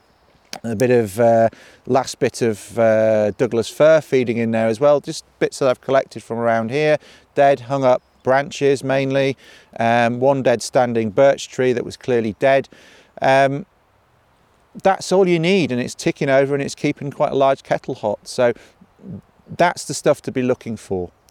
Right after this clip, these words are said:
Um, hopefully that helps. It's quite a lot of, um, quite a lot of detail, but look, it's about observation. Look at what's live, look at what's dead. Um, and also, the last thing I would say on that is when you're out in the summer,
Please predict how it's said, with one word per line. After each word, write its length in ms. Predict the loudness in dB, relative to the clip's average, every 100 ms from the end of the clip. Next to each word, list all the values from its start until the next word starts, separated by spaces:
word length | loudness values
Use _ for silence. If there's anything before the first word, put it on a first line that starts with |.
| -6
Um, 180 | -4 -2
hopefully 420 | -2 -2 -2 0
that 160 | 0
helps. 300 | 2 -2 -2
It's 80 | -10
quite 220 | -2 0
a 60 | 2
lot 180 | 2 2
of, 140 | -2 -8 -20 _ 0
um, 360 | 2 4 0 -6 _ _ _ -4
quite 140 | 0
a 40 |
lot 60 | 0
of 80 | 0
detail, 340 | -4 0 -4
but 240 | 0 -2 0
look, 460 | 2 2 0 -10 _
it's 140 | -12 -4
about 200 | 0 0
observation. 680 | 0 0 0 0 -4 -10 -6
Look 320 | -4 -4 -4
at 80 | -4
what's 260 | -4 -4
live, 520 | 0 2 4 2 -2 _
look 200 | -12 -8
at 80 | -6
what's 220 | -6 -8
dead. 400 | -2 2 2 0 -6 -20 _ _ -4
Um, 200 | -4 -4 _ _ _
and 120 | 0
also, 420 | 0 0 0 0 -2 _ -2
the 100 | 0
last 220 | 0 -2
thing 120 | -4
I 40 |
would 100 | -4
say 180 | -2 -2
on 100 | -2
that 140 | -4 -6
is 160 | -8 -4
when 180 | -2 0
you're 100 | 0
out 140 | -2
in 60 | -4
the 80 |
summer, 440 | -4 -2 2 0